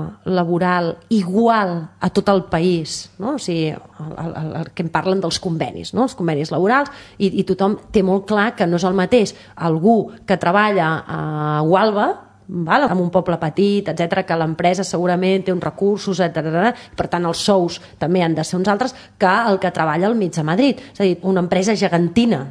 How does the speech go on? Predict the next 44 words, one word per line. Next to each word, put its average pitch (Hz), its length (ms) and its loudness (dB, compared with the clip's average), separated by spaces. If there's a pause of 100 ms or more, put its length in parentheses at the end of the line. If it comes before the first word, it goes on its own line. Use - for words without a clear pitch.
no? 262 120 2 (500)
La 170 100 -2
diferència 185 320 -2
seria, 214 240 2 (220)
no 208 100 2
és 202 80 2
el 208 80 2
mateix 208 240 2
ser 247 200 2 (200)
electricista 175 840 0 (240)
de, 180 240 2 (260)
d'una 170 400 0
empresa 180 540 2 (120)
que - 80 -8
són 180 220 -2
cinc 185 220 -2
treballadors 202 500 2
a 180 80 0
ser 196 240 0
electricista 175 560 -2
d'una 202 160 0
empresa 196 340 0
que 202 140 -4
en 208 80 -2
són 254 220 0
quatre 147 320 -2
mil. 196 240 4 (340)
Realment, 190 540 2 (260)
el 180 160 0
conveni 190 400 2
no 233 240 0
pu-, 208 160 0
no 202 220 4
hauria, 196 340 2
hi 180 80 0
hauria 196 300 2
d'haver-hi 214 280 2
flexibilitat, 147 640 -4
això 208 160 -2
es 185 80 -2
discuteix, 165 480 -2
no? 220 80 -2
I 247 80 -4
pensava: 202 400 0